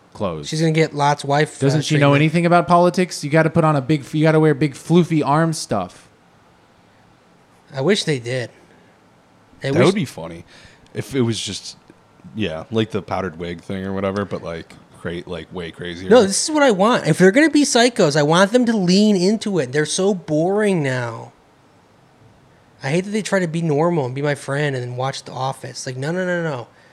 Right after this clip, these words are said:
Speaker 2: You should be living like, you should be openly living like you're in the movie Salo, because I know you're doing it behind closed doors. Just let me see it.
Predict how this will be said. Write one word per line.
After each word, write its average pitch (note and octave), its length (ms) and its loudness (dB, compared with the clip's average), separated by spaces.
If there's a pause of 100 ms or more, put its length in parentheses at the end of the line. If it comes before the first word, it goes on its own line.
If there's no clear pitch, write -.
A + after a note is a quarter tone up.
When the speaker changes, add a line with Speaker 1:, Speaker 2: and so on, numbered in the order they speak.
(420)
Speaker 2:
You C#3 120 -10
should F#3 180 -6
be G3 120 -2
living F#3 340 2
like, D#3 260 -2
you D#3+ 140 -2
should F#3 240 -4
be G3 180 -2
openly G#3 400 6
living F3+ 380 2
like D3+ 200 0
you're D3 140 0
in C#3 80 -2
the C#3 60 -4
movie C3 320 -6
Salo, A#2 520 -6
because C3 320 -8
I C#3+ 220 0
know C#3+ 240 4
you're E3 160 4
doing D3 280 2
it C#3 100 -2
behind C3+ 320 -4
closed C3 280 -8
doors. C#3 340 -6
Just C3 140 -14
let D#3+ 100 -8
me F3 100 -4
see E3 300 -6
it. C#3+ 180 -8